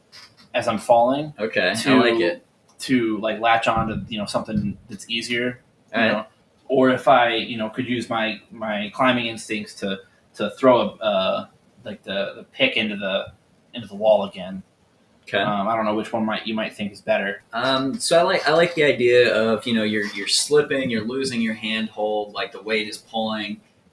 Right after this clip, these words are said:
Speaker 2: but you do see that, you know, maybe a little lower and off to the side, you see, you know, there's a single boulder kind of jutting out to the side, and you think, you know, last ditch effort, you might be able to push off from the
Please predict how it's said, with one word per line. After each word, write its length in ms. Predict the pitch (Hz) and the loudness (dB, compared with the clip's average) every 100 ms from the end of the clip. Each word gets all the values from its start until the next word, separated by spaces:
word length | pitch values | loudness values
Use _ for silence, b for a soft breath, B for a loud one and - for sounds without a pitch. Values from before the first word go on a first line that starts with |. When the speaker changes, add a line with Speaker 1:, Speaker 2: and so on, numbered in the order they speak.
| _ | _
Speaker 2:
but 180 | 117 107 | -4 -4
you 100 | 107 | -6
do 260 | 131 135 | -6 -6
see 500 | 131 - 117 110 110 | -4 -4 -2 -2 -4
that, 340 | 104 104 101 107 | -8 -10 -10 -10
you 80 | 101 | -8
know, 420 | 95 92 92 - _ - | -6 -6 -8 -14 _ -10
maybe 240 | 110 110 | -6 -4
a 60 | 98 | -4
little 320 | 107 117 104 | -4 -6 -4
lower 400 | 104 107 107 - | -2 0 0 -2
and 100 | - | -2
off 200 | 101 - - | -4 -6 -10
to 80 | - | -12
the 60 | |
side, 600 | - - - 104 - - - _ _ _ | -8 -2 0 2 0 -2 -8 _ _ _
you 80 | - | -14
see, 400 | - - 101 98 90 | -10 -6 -6 -8 -10
you 200 | 92 95 | -16 -14
know, 160 | 92 | -12
there's 180 | 90 - | -12 -12
a 120 | - _ _ - | -16 _ _ -10
single 600 | - - 117 107 95 87 - | -6 -4 -4 -2 -4 -6 -6
boulder 500 | 95 95 95 - - | -4 -4 -6 -8 -12
kind 300 | - 92 90 | -8 -8 -6
of 140 | 87 - | -10 -12
jutting 460 | 98 92 92 90 | -4 -2 -4 -6
out 220 | 87 90 - | -10 -10 -12
to 100 | - | -14
the 80 | |
side, 300 | - 90 90 | -10 -8 -8
and 80 | 90 | -10
you 120 | 90 92 | -20 -16
think, 180 | 92 90 | -18 -16
you 80 | 90 | -18
know, 160 | 85 87 _ | -18 -20 _
last 400 | - 101 104 - | -6 -4 -2 -4
ditch 200 | 98 - | -10 -6
effort, 400 | 92 - 92 92 b b - | -6 -4 -6 -6 b b -8
you 80 | 104 | -6
might 180 | 101 101 | -6 -6
be 60 | |
able 140 | 92 - | -10 -10
to 40 | |
push 300 | 131 117 - | -8 -4 -2
off 260 | - 101 - | -2 -4 -8
from 160 | |
the 80 | 95 | -14